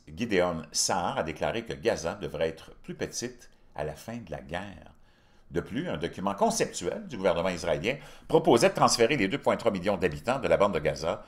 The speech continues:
vers la péninsule égyptienne du Sinaï. Et on apprend dans les dernières heures que l'Égypte est prête à prendre les, plusieurs réfugiés palestiniens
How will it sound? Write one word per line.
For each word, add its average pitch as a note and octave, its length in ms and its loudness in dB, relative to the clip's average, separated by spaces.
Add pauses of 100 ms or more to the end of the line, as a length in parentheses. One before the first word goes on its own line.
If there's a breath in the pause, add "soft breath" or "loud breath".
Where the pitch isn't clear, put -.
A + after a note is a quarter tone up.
(180 loud breath)
vers C3+ 160 8
la A#2+ 100 8
péninsule D#3+ 520 0
égyptienne C#3 540 -2
du F2+ 120 -8
Sinaï. E3 520 0
Et A#2 100 6
on D3+ 100 0
apprend G#3+ 440 0 (340 loud breath)
dans A3 180 6
les A3 140 2
dernières G2+ 420 4
heures F#3 200 2
que G2 80 0
l'Égypte C#3 440 0
est - 80 2
prête - 240 -2
à F2+ 80 -2
prendre G#2+ 380 -6
les, C#2+ 240 -8 (640 soft breath)
plusieurs A#2 720 2 (1040)
réfugiés F#2 460 -6
palestiniens E2+ 680 -2